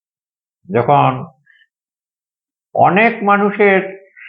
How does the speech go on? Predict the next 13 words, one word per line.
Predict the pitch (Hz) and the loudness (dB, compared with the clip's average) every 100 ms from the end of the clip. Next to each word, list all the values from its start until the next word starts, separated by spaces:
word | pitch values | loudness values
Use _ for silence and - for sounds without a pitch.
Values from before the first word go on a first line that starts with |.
| - | -2
সঙ্গে | 190 190 202 202 | 0 2 0 0
সংযোগ | 202 190 202 185 156 | 0 2 4 6 6
হয়, | 139 113 - - _ _ _ _ _ _ _ - | 4 2 -6 -20 _ _ _ _ _ _ _ -12
তখন | 139 156 | -8 -8
একটা | 143 165 151 - | -4 -4 -4 0
সঙ্ঘ | 113 180 196 208 208 | 2 2 2 2 4
তৈরি | 208 196 196 | 2 4 4
হয়। | 185 185 185 - _ _ _ _ _ _ _ _ _ _ _ _ _ _ - | 4 4 -2 -16 _ _ _ _ _ _ _ _ _ _ _ _ _ _ -4
তাহলে | 127 147 147 143 - 123 | 0 2 2 0 0 0
এই | 147 143 - | 0 -2 -2
সংযোগ | 104 110 127 175 165 | -2 0 0 0 0
থেকেই | 196 196 190 190 | 0 0 0 0
সঙ্ঘ, | 196 | 0